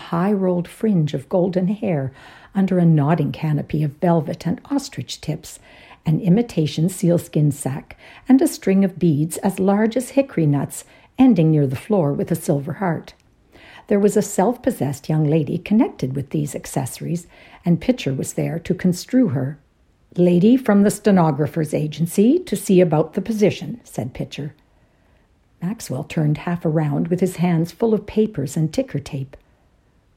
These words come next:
"What position?" he asked with a frown.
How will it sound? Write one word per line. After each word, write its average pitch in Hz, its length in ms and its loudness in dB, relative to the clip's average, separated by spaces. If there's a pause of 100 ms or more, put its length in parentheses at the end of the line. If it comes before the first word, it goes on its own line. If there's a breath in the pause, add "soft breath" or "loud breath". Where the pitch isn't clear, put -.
(140)
"What 160 260 -4
position?" 131 540 0 (300 soft breath)
he 160 160 -4
asked 127 320 -10
with - 140 -10
a 151 40 -12
frown. 135 440 -12